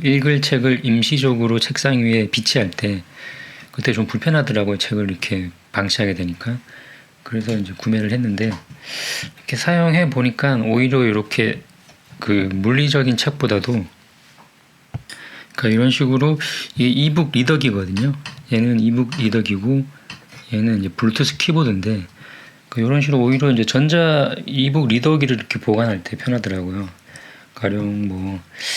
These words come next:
좀 장거리 뭐 지방 출장이 있다 그러면 뭐 이렇게 킨들 이북 리더기 같은 거 이렇게 챙길 때 이렇게 빼-,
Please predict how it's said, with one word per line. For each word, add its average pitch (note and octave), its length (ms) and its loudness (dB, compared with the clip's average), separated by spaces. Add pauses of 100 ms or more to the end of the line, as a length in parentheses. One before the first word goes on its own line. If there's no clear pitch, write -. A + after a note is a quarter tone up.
좀 G#2+ 140 -2
장거리 B2 880 2
뭐 G2 360 0
지방 A2 260 0
출장이 C3 400 0
있다 G2 240 -4 (100)
그러면 A2 560 0
뭐 F#2 180 -8
이렇게 F#2 440 -8 (1400)
킨들 C#3 580 2
이북 A2+ 280 0
리더기 G#2 300 0
같은 G2 280 -4
거 G2 60 -4
이렇게 - 120 -12
챙길 A#2 340 -2
때 F#2 220 -6 (240)
이렇게 - 180 -12 (120)
빼-, - 80 -12